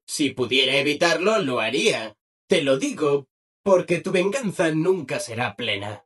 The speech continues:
<laughs> No tiene gracia que te den un tiro en la cabeza. No tendría que haberme sentido tan orgulloso de haber organizado algo así, ¿no? Ahora me siento mal.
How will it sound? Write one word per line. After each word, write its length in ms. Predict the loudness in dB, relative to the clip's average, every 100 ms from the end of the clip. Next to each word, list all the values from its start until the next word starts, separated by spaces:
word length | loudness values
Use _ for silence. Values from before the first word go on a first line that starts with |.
| -8
<laughs> 0 | -8 -2 -2 -2 0 2 6 6 6 2 2 2 4 4 2 2 -2 -4 -4 0
No 180 | 0
tiene 180 | 2 2
gracia 340 | 2 2 0 0
que 100 | 0
te 80 |
den 160 | 0 0
un 120 | -2
tiro 220 | 0 0
en 140 | 0 0
la 140 | 0
cabeza. 580 | -4 -8 -8 -4 -4 -6 -12 _
No 200 | 4 4
tendría 400 | 4 2 2 2
que 60 | 2
haberme 260 | 2 2
sentido 360 | 2 2 2 4
tan 140 | 4
orgulloso 460 | 2 2 2 0 2
de 80 | 2
haber 160 | 4
organizado 580 | 2 2 -2 0 0 2
algo 200 | 2 0
así, 340 | 0 0 0
¿no? 320 | 2 2 2 -2 _ _ _ _ _ -6
Ahora 360 | 0 2 2 2
me 120 | 0
siento 400 | 0 -2 -2 -6
mal. 460 | -6 -8 -10 -14